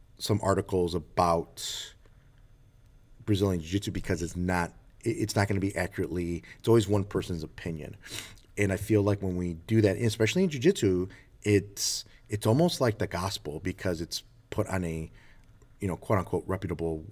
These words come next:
website when it comes to Brazilian Jiu-Jitsu. And it's like, no, that's one person's opinion, you know, um, one person's opinion.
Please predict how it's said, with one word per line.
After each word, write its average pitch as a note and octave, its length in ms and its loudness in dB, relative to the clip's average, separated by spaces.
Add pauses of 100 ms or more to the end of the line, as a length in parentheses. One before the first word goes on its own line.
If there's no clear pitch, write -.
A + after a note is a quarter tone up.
(260)
website F#2 360 -2
when D#2+ 100 -8
it D#2+ 80 -10
comes F2+ 240 -4
to E2 60 -10
Brazilian E2 320 -4
Jiu-Jitsu. E2+ 380 -2
And E2+ 100 -2
it's E2+ 120 -6
like, F#2+ 300 0 (680)
no, F2 200 -2
that's F#2+ 160 -4
one F#2 120 -2
person's F2 300 -2
opinion, E2 580 -2 (680)
you E2+ 120 -6
know, D#2 280 -6 (380)
um, D#2+ 680 -4 (1600)
one G2 160 0
person's F#2 320 0
opinion. E2+ 500 -2